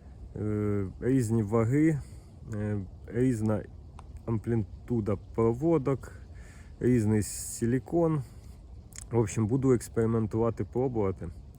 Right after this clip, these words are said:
Що з цього вийде, обов'язково покажу. Залишайтеся на каналі, всім дякую за перегляд.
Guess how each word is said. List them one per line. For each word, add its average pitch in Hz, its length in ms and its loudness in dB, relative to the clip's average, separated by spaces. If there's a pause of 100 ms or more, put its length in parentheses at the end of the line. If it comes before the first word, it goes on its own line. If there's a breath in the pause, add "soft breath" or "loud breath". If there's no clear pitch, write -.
(520 loud breath)
Що - 180 -4
з - 140 -8
цього 113 160 2
вийде, 107 420 2 (260 loud breath)
обов'язково 113 640 2
покажу. 107 520 0 (800 loud breath)
Залишайтеся 113 760 2
на 110 120 0
каналі, 127 380 2
всім 113 280 -2
дякую 107 340 0
за 104 140 -2
перегляд. 123 520 -2